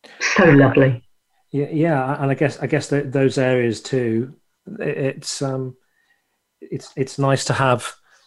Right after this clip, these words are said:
Speaker 2: have people who, in, in where, where, where there's maybe s-, standards set and things like that, and you can trust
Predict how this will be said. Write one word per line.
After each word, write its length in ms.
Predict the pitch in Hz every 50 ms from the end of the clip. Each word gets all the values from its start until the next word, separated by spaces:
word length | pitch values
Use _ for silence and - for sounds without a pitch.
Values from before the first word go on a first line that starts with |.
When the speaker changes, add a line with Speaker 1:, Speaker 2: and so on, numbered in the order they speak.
| _ _ _ _
Speaker 2:
have 340 | - - 143 131 127 113 -
people 540 | - 147 135 135 - 143 135 131 127 123 - -
who, 460 | - 139 135 127 131 127 127 123 127 - _ _ _ _ _ _ _ _ _ _ _ _ _ _ _ _
in, 280 | 208 202 202 165 147 147
in 260 | 165 156 139 143 143
where, 460 | 143 147 147 151 135 123 160 156 160 - - - - - - - - _
where, 400 | 214 - 180 170 170 165 165 -
where 140 | 170 165
there's 180 | 156 254 - -
maybe 200 | 185 165 147 160
s-, 260 | 147 - - - 151
standards 440 | - - 180 175 180 180 190 180 -
set 240 | - - 220 240 247
and 140 | 202 170 143
things 220 | 180 180 170 -
like 180 | 185 180 180 -
that, 300 | 185 196 220 202 - -
and 80 | 160
you 80 | 143 135
can 160 | - 143 135
trust 560 | - - - 156 170 196 - - - - -